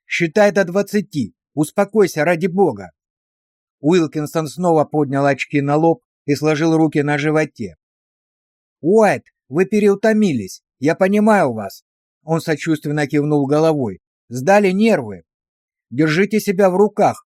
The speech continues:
и не устраивайте припадков в служебное время. Мы следим за японским флотом. Наша радиоразведка уже заметила, что возрастает концентрация сил японского флота. Они вовсю ведут ложный радиообмен,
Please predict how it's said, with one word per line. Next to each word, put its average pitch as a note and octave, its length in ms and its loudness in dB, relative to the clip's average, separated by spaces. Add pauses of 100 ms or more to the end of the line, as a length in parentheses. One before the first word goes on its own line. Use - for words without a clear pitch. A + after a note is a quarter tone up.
(120)
и C3 80 -2
не D#3+ 80 2
устраивайте F#3 680 0
припадков G3 600 -2 (180)
в - 60 -20
служебное E3 600 0
время. C3 420 -2 (500)
Мы E3 160 0
следим G3+ 420 2
за E3 140 0
японским E3+ 580 0
флотом. D3 520 -2 (440)
Наша F3 340 -2
радиоразведка F#3 920 0 (180)
уже D#3+ 220 0
заметила, D#3+ 640 -2 (160)
что - 240 -2
возрастает E3+ 640 0
концентрация E3 800 -2
сил F#3+ 320 -4 (160)
японского F3 680 0
флота. D3 500 -4 (600)
Они F3 220 2
вовсю G#3 380 2
ведут G3 320 2
ложный F#3 380 2
радиообмен, F#3 840 0